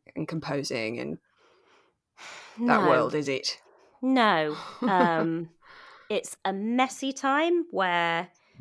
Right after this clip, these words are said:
Speaker 2: I think people are, uh, some people are trying to address that, but no, I mean, classical music, um, in particular, is that true? No.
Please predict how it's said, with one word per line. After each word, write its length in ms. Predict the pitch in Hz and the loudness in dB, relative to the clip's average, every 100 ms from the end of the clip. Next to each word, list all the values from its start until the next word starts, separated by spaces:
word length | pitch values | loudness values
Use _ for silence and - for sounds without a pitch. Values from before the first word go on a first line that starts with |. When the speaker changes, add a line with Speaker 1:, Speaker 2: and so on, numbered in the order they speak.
| - _ - | -20 _ -12
Speaker 2:
I 40 | |
think 380 | - 175 - - | -6 -6 -6 -8
people 280 | 185 175 170 | -10 -4 -4
are, 140 | 165 _ _ _ _ _ _ - | -4 _ _ _ _ _ _ -8
uh, 80 | 165 | -8
some 340 | - 233 226 | 2 4 4
people 320 | 226 196 175 | 0 -4 0
are 60 | 160 | -2
trying 380 | 160 180 151 160 | -2 -2 0 -2
to 300 | - 160 147 | -8 -8 -6
address 380 | 165 165 175 160 | -6 -2 -2 -2
that, 220 | - 151 - _ | -6 -8 -8 _
but 200 | 160 - - - - - _ | -4 -4 -12 -20 -20 -20 _
no, 260 | 214 196 180 | -2 0 2
I 60 | 165 | 0
mean, 140 | 170 | -2
classical 400 | - 185 - 175 | -2 -4 -4 -6
music, 460 | 170 151 160 - - _ _ _ | -6 -4 -8 -8 -14 _ _ _
um, 320 | 170 156 147 - _ _ _ _ _ _ _ _ _ _ | -4 -2 -6 -10 _ _ _ _ _ _ _ _ _ _
in 260 | 190 180 170 - | -4 -4 -6 -10
particular, 1080 | 214 - _ _ - 339 - - 320 320 330 311 | -16 -16 _ _ -10 -10 -10 -8 -2 2 2 0
is 100 | 311 | -2
that 180 | 320 - | -4 -4
true? 460 | - 359 359 370 359 | -2 0 0 -4 -4
No. 540 | 285 262 220 180 175 | 0 2 4 4 2